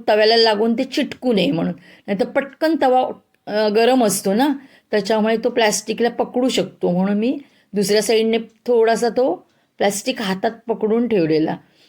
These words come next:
आता बघा, आपण पुरणपोळीला फुगे जसे आले, तसे तिला पण आपण पलटी करून घेतलं. पुरणपोळी बघा, आपली छान फुगली आहे अशी आणि खायला पण एकदम नरम, सॉफ्ट,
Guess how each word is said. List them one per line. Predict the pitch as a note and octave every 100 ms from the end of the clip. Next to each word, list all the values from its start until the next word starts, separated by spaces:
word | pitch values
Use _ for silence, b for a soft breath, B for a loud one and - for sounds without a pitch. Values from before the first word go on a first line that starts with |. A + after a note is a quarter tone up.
| b _
आता | - F#3+ G#3+
बघा, | G#3+ A3
आपण | G#3+ G3+ A#3 B3
पुरणपोळीला | A#3 G#3 G#3+ G3+ G#3+ G#3+ A3
फुगे | G#3+ A3 G3+
जसे | G#3 G3+ A#3
आले, | - G3+ A3+ A3 B3+ B B B _ A3
तसे | F#3+ A#3+
तिला | A#3+ G#3+ A3
पण | A#3
आपण | B3 G3 A#3
पलटी | A#3 A3+ G3 G#3+
करून | G#3 A3 A#3
घेतलं. | A3+ F#3 G3+ A3 A#3 b b _
पुरणपोळी | G#3 A3 G#3 A3 A3
बघा, | G#3 G#3
आपली | G3+ G#3 G#3+ -
छान | - G#3+ G#3+ A3+
फुगली | A3 G#3+ G3 G3+ G#3+ G#3
आहे | G3
अशी | F#3 - A#3 C4 B B B -
आणि | G3+ F#3+ G#3 A3 A3
खायला | F#3+ F#3 G3+ G#3+
पण | A#3
एकदम | A3 G3+ F3+ A3+ B3 C#4 B B _ -
नरम, | G3+ G#3 G#3+ A3
सॉफ्ट, | G#3+ A#3+ A3+ F#3+